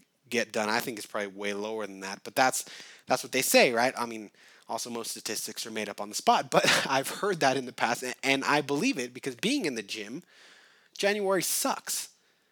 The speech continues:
'Cause there's all these people that have realized that there's a problem, step one. They've identified the problem, step two, that they're fat. They've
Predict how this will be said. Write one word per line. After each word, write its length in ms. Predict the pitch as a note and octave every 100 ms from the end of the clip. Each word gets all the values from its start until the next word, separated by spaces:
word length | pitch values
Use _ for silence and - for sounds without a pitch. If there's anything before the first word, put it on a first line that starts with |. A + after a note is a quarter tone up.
| _ _ -
'Cause 140 | - D3
there's 140 | C#3
all 200 | - D#3+
these 180 | A3+ A3+
people 460 | - A#2+ G2 A#2 _
that 120 | B2+
have 260 | A2+ A#2 G#2
realized 460 | D#3 A3 E3+ C3
that 100 | A#2+
there's 200 | - A#2
a 60 | A#2
problem, 460 | - G#2 G2+ A#2+ F3
step 280 | - G#2
one. 220 | G2+ G2 B2
They've 120 | B2
identified 560 | A2+ G#2+ F#3+ A#3 C#3+
the 80 | A2+
problem, 460 | - G#2+ G2+ A2 D3
step 320 | - A2+ G2+
two, 160 | - A2+
that 160 | A2
they're 100 | G#2+
fat. 460 | G#2 - D3+ - - - - -
They've 260 | - A#2+ A2